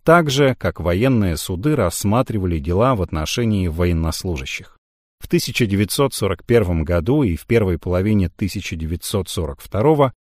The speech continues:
он расследовал дела о финансовой коррупции членов С С в оккупированной Польше.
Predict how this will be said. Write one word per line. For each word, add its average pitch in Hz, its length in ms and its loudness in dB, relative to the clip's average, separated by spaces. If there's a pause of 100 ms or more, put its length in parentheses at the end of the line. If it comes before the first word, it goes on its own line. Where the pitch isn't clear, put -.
он 190 160 6
расследовал 131 640 4
дела 110 360 6
о 110 40 2
финансовой 107 680 0
коррупции 107 580 -2
членов 92 440 -2
С 82 220 -2
С 143 260 0 (140)
в 113 120 0
оккупированной 90 680 0
Польше. - 420 -8